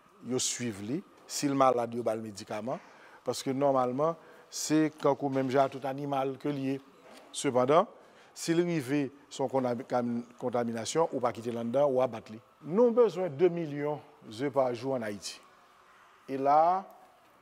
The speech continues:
kapasite pa nou, se san senkant mil. Gen Ayiti Bowler ki se yon envestisman jamayiken. Qui ici,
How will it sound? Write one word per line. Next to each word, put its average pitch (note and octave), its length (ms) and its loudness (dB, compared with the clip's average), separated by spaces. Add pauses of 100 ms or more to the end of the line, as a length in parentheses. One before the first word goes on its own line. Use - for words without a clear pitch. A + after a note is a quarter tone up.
(100)
kapasite C3+ 480 -2
pa B2 160 0
nou, B2+ 80 -6
se B2 160 -10
san B2 160 -8
senkant A2+ 240 -10
mil. E3 240 -4 (640)
Gen D3 160 8
Ayiti F3 320 2
Bowler C#3+ 400 -4
ki C3 140 -18
se D3 160 -10
yon C#3+ 180 -8
envestisman B2+ 480 -10
jamayiken. B2+ 560 0 (800)
Qui C#3+ 160 -2
ici, F3+ 340 -4